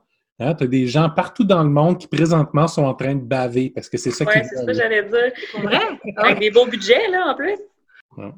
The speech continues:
Speaker 1: Ça,
Speaker 3: Moi,
Speaker 1: ça
Speaker 3: je vais, moi, je
Speaker 1: demande
Speaker 3: vais aussi de mon budget. Moi, la seule chose que je demande, c'est de, de, de, d'investir comme si c'était tes propres dollars.
Speaker 1: Hmm.
Speaker 3: Fait que si je te donne vingt, euh, vingt mille en recrutement,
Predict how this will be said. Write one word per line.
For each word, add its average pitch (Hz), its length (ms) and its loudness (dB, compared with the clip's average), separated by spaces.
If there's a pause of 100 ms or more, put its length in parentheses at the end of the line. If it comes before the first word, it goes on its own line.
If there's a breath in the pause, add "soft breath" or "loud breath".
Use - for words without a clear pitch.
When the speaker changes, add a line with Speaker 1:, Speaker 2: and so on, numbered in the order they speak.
(120)
Speaker 1:
Ça, - 80 -12
Speaker 3:
Moi, - 80 6
Speaker 1:
ça 247 100 0
Speaker 3:
je 127 60 0
vais, - 80 -2
moi, 262 100 0
je 151 60 2
Speaker 1:
demande 247 60 0
Speaker 3:
vais 240 80 4
aussi 320 160 -4
de 285 60 -4
mon 269 120 6
budget. 226 280 0
Moi, 311 120 2
la 285 100 4
seule 269 160 2
chose 320 160 -6
que 277 140 2
je 247 80 -2
demande, 226 500 4 (460)
c'est 226 240 -2
de, 214 180 2
de, 202 160 0
de, 196 320 -6 (240)
d'investir 254 640 0
comme 226 180 -4
si - 100 -14
c'était 240 200 0
tes 233 160 0
propres 220 300 -4
dollars. 196 380 -6 (720)
Speaker 1:
Hmm. 139 160 -6 (880)
Speaker 3:
Fait 220 100 -2
que - 80 -20
si 285 160 -10
je - 80 -12
te 269 100 0
donne 240 260 0 (100)
vingt, 226 340 -2
euh, 208 280 -8
vingt 220 220 -2
mille 262 200 0
en 220 140 4
recrutement, 208 640 -2